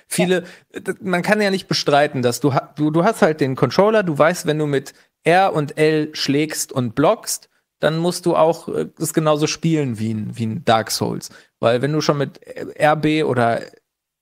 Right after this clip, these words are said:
Speaker 1: dem Right Trigger sch-, zuschlägst, dann kommt das automatisch, dass du dann auf Kreis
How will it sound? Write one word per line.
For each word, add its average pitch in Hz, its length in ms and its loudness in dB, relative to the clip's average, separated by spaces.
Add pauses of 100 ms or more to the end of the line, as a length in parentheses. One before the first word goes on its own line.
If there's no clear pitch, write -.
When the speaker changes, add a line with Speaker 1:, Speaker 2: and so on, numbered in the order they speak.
(140)
Speaker 1:
dem 127 260 -2
Right 135 240 2
Trigger 180 360 0
sch-, - 220 -12
zuschlägst, 147 760 -2 (520)
dann 143 180 2
kommt 190 180 2
das 180 140 2
automatisch, 175 580 2
dass 151 160 2
du 156 80 -2
dann 147 160 2
auf 147 180 -2
Kreis - 540 0